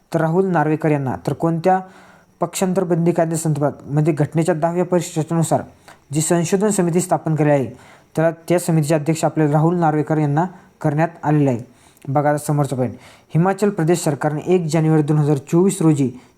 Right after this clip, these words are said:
शिरमोर जिल्ह्यातील ट्रान्सगिरी भागातील कोणत्या समुदायाला अनुसूचित जाती म्हणजे एसटीचा दर्जा देण्याची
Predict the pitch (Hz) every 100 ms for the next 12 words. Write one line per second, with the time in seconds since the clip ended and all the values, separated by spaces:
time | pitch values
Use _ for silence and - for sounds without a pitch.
0 | - - 180 175 202 190 170 175 165 160
1 | 147 113 - - _ - 165 180 185 170
2 | 160 165 151 139 147 143 139 113 - -
3 | _ _ - 170 165 208 196 165 156 156
4 | 160 - 165 170 - 170 151 156 156 147
5 | 147 139 147 - 170 180 165 151 147 147
6 | 151 143